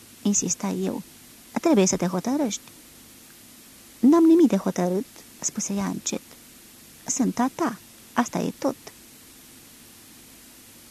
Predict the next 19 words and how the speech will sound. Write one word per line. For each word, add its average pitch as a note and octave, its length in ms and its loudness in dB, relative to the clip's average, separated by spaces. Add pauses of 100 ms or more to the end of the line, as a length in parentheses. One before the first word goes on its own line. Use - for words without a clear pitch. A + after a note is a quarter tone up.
(720)
Straniu, B3 640 -2 (480)
cu B3+ 100 -4
cât E4 180 -2
o A3 40 -2
ascultam F#3+ 480 -2
vorbind, C#4 520 0
cu - 100 -6
atât C#4+ 220 -2
simțeam G#3 380 -4
că G3+ 160 -4
mă F#3 200 -2
pierd, G#3 440 -4 (340)
că - 140 0
dragostea G#3 500 0
ei G3 260 0
este F#3 220 0
singurul F#3 420 0
lucru C4 240 0
prețios, G3+ 540 -4